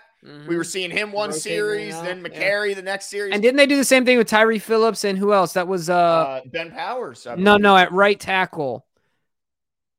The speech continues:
Speaker 1: Hi-, big, huge dude, couple years ago, massive Alabama kid, first round pick, used to play in
Speaker 2: Oh,
Speaker 1: Seattle.
Speaker 2: Fluker.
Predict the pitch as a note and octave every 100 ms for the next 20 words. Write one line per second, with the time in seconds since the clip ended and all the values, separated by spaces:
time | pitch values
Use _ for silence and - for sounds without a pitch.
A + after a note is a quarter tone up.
0 | G#3 E3 D3+ _ _ _ D#3+ D3 G#3+ A3+
1 | G3+ - A3 A3 G3 D3+ E3 D3+ C3 -
2 | F3+ F#3 F3+ F#3 E3 D3+ C#3 B2 D3+ F3+
3 | F#3 E3 E3 C3 A2+ _ E3 F#3+ E3+ G3
4 | F3+ E3 D#3+ C#3+ F#3+ F3 F#3 E3+ F#3 E3+
5 | C#3+ E3+ E3+ E3+ F3+ E3+ A#3 G3+ D#3+ D#3
6 | B3+ F#3 C#3+